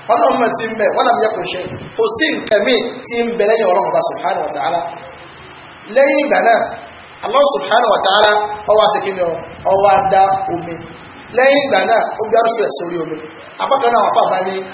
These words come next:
pẹ̀lú hadith Abu Hurairah al-Uqayli, a sọ yìí pé, "Wa ma khalaqa Allah al-ma." Ṣùgbọ́n hadith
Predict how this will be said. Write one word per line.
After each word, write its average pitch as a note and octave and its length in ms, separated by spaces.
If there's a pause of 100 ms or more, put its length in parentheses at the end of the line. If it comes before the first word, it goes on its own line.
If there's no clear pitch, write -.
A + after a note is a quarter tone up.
(160)
pẹ̀lú A3+ 260
hadith C4 300
Abu - 140
Hurairah A#3 340
al-Uqayli, G#3 520 (300)
a - 160
sọ C4+ 160
yìí G#4+ 120
pé, B3+ 80
"Wa B3+ 140
ma G3 140
khalaqa G#3+ 320
Allah F3 280 (280)
al-ma." F#3+ 380 (420)
Ṣùgbọ́n D4 360
hadith C4+ 400